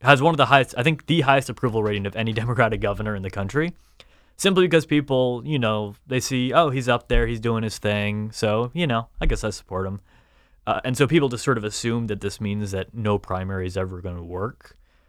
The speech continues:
But, I mean, we saw in twenty eighteen that Kerry Evelyn Harris got thirty-five percent against a guy who'd been around since, like, nineteen seventy-four. And this sort of shows that there is an opening there. So even if,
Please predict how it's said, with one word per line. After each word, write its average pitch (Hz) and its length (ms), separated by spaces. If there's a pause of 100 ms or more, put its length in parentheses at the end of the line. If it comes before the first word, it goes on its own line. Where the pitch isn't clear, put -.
(260)
But, 147 100
I 143 60
mean, 160 120
we 143 60
saw 156 220
in 120 40
twenty 131 280
eighteen 110 500
that 95 220 (100)
Kerry 120 220
Evelyn 104 180
Harris 110 220
got 92 160
thirty-five 101 380
percent 95 280
against 92 300
a 101 40
guy 101 200
who'd 98 100
been 98 160
around 98 300
since, 95 180
like, 92 100
nineteen 95 300
seventy-four. 95 800 (720)
And 120 180
this 151 140
sort 135 140
of 113 80
shows 135 320
that 113 140
there 123 100
is 135 320
an 123 160
opening 135 360
there. 175 280 (500)
So - 160
even 156 260
if, 139 180